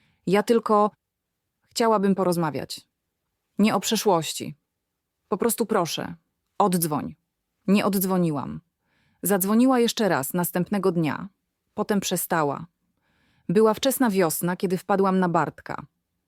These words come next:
Wychodziłam z gabinetu ginekologa, trzymając płaszcz zapięty przed wiatrem,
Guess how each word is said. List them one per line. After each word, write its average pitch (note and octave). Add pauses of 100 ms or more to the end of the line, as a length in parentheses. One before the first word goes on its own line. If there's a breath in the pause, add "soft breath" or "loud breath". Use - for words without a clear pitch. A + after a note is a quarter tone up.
(480)
Wychodziłam G#3
z G#3+
gabinetu G3+
ginekologa, F3+
trzymając G3+
płaszcz F#3
zapięty F3+
przed F3
wiatrem, D#3+